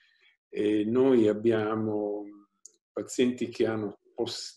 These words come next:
difficoltà ad avere accesso a, a, alla valutazione medica internistica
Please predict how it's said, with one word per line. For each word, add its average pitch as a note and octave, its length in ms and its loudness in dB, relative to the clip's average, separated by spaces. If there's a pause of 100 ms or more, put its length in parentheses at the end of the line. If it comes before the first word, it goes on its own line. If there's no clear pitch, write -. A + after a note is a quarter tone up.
difficoltà A#2 1120 0
ad G2+ 180 -6
avere G#2 380 0
accesso F#2+ 880 -4
a, F#2+ 260 -8
a, G2 420 -10
alla G2+ 200 -6
valutazione G#2 680 -2
medica G2+ 540 -2
internistica G2 1160 -8